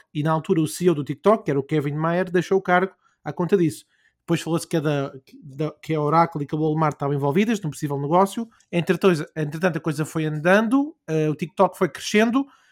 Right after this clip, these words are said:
e hoje o TikTok é a primeira rede social da China que se tornou verdadeiramente global. Portanto, eu não quero entrar no TikTok pela, não só pela a questão demográfica, não tenho grande interesse,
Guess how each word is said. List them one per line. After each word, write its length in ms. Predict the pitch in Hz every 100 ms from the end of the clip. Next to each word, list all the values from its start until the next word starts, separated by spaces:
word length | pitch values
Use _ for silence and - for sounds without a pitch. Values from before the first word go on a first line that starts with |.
| _
e 160 | 185 208
hoje 140 | 214
o 40 | 214
TikTok 460 | 220 - 226 220
é 40 | 208
a 40 |
primeira 320 | 202 196 214
rede 220 | 202 208 202
social 380 | - - 190
da 120 | 160 156
China 480 | - 220 240 285 277
que 80 | -
se 60 |
tornou 260 | 247 220 220
verdadeiramente 520 | 208 208 220 214 202
global. 380 | 208 220 160 139 _
Portanto, 420 | - 220 175 127 _ -
eu 220 | 233 240
não 140 | 226
quero 160 | 208 208
entrar 180 | 202 190
no 80 | 180
TikTok 500 | 190 - 160 143 -
pela, 180 | 170 160
não 160 | 170
só 240 | 165 165 135 -
pela 240 | 151 143 139 -
a 60 |
questão 240 | 135 - 147
demográfica, 580 | 156 180 180 185 202 214
não 140 | 156
tenho 140 | 147
grande 160 | 139 151
interesse, 340 | 151 175 190